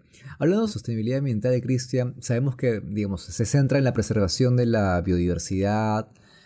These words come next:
eh, sin renunciar, digamos, al progreso económico también y social. ¿Cómo podríamos atender nosotros? Y con esta pregunta creo que ya podríamos ir consolidando este, esta con-, pequeña conversación.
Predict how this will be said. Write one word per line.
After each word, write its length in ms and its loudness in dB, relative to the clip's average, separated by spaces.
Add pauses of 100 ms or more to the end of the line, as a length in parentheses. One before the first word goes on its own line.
(200)
eh, 360 -2
sin 220 2
renunciar, 440 2
digamos, 340 0
al 60 0
progreso 240 -2
económico 500 2
también 280 -2
y 40 -2
social. 440 -2 (100)
¿Cómo 220 0
podríamos 420 2
atender 300 0
nosotros? 440 -2
Y 60 -2
con 140 0
esta 180 0
pregunta 400 0
creo 160 0
que 100 2
ya 120 0
podríamos 520 -2
ir 220 0
consolidando 540 2
este, 280 -4
esta 320 -4
con-, 140 -4
pequeña 300 0
conversación. 600 -2